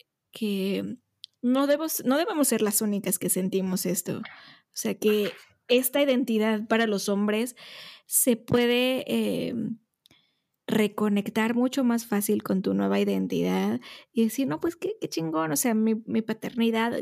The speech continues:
y esta parte de mi identidad mejora y crece". Y la carga mental que tenemos nosotras está cañona y la seguimos teniendo. Y creo, por ejemplo,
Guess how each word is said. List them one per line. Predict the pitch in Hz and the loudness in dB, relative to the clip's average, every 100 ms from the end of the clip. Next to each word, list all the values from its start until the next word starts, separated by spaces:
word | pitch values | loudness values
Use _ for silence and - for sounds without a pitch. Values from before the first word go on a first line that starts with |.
| - _ | -8 _
y | 233 226 208 - | 0 2 0 0
esta | 220 226 - 240 | 0 0 -4 -4
parte | 233 220 220 220 | -2 -2 0 0
de | 214 208 | 2 2
mi | 220 233 226 247 | 2 2 2 0
identidad | 254 202 190 196 196 202 - | 0 0 0 0 0 -2 0
mejora | 226 214 220 220 214 202 | 2 2 0 0 0 0
y | 226 220 | 0 0
crece". | 202 202 202 214 247 - - - - - - | 0 2 0 -2 -4 -8 -20 -20 -20 -20 -2
Y | - 262 | 4 4
la | 247 | 4
carga | 240 277 294 339 | 0 0 0 2
mental | 285 214 202 196 | 2 2 2 0
que | 220 | 0
tenemos | 220 185 196 208 220 | 0 0 2 2 2
nosotras | 190 185 175 190 214 - - _ _ _ _ _ _ _ _ _ - - | 0 0 0 -2 -2 -6 -16 _ _ _ _ _ _ _ _ _ -20 -8
está | - 180 | -6 -6
cañona | 175 175 190 214 175 - _ - _ _ | -4 -4 -2 -2 -2 -6 _ -20 _ _
y | 240 233 | 4 4
la | 220 | 2
seguimos | 202 196 208 262 | 0 2 0 0
teniendo. | 254 196 202 233 247 190 - | -2 0 2 2 0 -2 -2
Y | 220 | 0
creo, | 226 226 254 - - - - - - _ _ _ _ _ _ _ | 2 0 -2 -4 -16 -20 -20 -20 -20 _ _ _ _ _ _ _
por | - | -2
ejemplo, | 214 220 208 180 | 0 -2 -2 -2